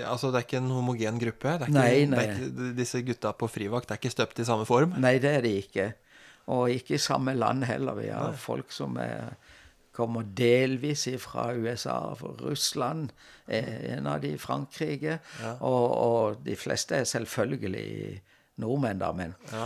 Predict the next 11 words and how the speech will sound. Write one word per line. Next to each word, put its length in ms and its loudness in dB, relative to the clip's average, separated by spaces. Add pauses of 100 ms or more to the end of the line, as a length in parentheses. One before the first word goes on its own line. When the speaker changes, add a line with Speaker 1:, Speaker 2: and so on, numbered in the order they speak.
Speaker 2:
har 100 0
vært 220 -2 (160)
gartnere, 1000 -2
mye 320 0
bankfolk 1000 -2
har 220 -4
jeg 120 -2
lagt 260 -4
merke 500 -6
til, 160 -4
og, 220 -4